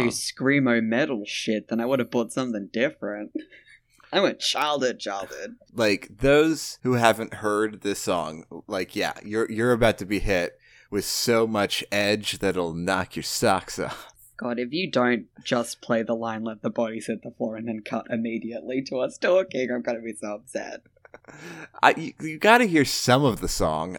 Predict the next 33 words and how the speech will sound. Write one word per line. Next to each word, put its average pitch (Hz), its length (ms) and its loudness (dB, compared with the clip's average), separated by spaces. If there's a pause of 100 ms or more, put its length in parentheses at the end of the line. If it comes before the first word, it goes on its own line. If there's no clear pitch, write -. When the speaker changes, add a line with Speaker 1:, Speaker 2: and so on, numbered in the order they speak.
Speaker 2:
Other, 110 320 4
<coughs> - 300 6
like, 117 140 6 (140)
"Let 123 220 0
the 147 80 4
bodies 131 300 10
hit 127 100 2
the 110 80 2
floor" 113 240 4
has 101 180 0
gotta 110 240 6
be 101 140 0
in 104 300 -2
there. 65 320 -4 (400)
Speaker 1:
Yeah, - 180 -14
true. 117 360 -6 (220)
Speaker 2:
But 127 160 6
yeah, 95 220 4
this 95 240 -4
is 101 60 -4
some 107 180 0
real 98 240 4
Shadow 92 380 2
the 82 120 -2
Hedgehog 82 520 -2
shit 71 260 -4
we're 87 140 -4
working 87 260 -4
with - 200 -2
here. - 200 2
Speaker 1:
<laughs> - 40 -4 (1400)
Speaker 2:
Uh, 95 360 2 (200)
and, 135 240 2